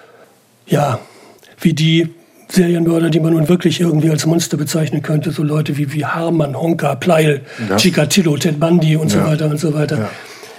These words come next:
Speaker 1: Wie gesagt, ein scheinbar ganz normaler Mensch, aber seine Taten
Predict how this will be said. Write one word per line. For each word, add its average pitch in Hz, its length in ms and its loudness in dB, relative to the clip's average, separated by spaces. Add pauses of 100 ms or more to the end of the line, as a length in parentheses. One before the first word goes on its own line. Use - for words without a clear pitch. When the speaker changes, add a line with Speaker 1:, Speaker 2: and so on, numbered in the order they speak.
(320)
Speaker 1:
Wie 202 100 4
gesagt, 175 420 0
ein 160 160 -2
scheinbar 180 680 2
ganz 180 340 0
normaler 160 580 -2 (140)
Mensch, 185 380 0
aber 156 340 -2 (300)
seine 151 280 -2
Taten 175 680 0